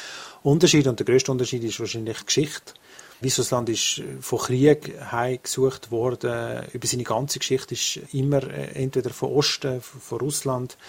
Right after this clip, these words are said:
quasi besetzt gewesen, oder von Westen, von Polen, zum Teil von Litauen. Ist also ein Land gewesen, wo sich grosse Reiche, äh, immer Schlachten geliefert haben, äh, Machtkämpfe geliefert haben. Es ist im Zweiten Weltkrieg, ist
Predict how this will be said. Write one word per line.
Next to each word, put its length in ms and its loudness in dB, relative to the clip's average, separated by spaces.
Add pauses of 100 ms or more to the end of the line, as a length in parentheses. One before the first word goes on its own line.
(440)
quasi 280 0
besetzt 340 2
gewesen, 240 0
oder 260 6
von 200 0
Westen, 400 4
von 160 -2
Polen, 640 4
zum 120 -12
Teil 180 -4
von 180 -6
Litauen. 560 -2
Ist 140 -6
also 160 -4
ein 120 -4
Land 300 2
gewesen, 320 -4 (400)
wo 100 -2
sich 180 0
grosse 540 6
Reiche, 460 -2
äh, 340 -4
immer 260 -4 (200)
Schlachten 520 -2
geliefert 440 -2
haben, 180 -6 (160)
äh, 60 -10 (100)
Machtkämpfe 640 -6
geliefert 420 -6
haben. 140 -8
Es 140 -8
ist 100 -6
im 240 -10
Zweiten 380 -4
Weltkrieg, 540 -6
ist 220 -8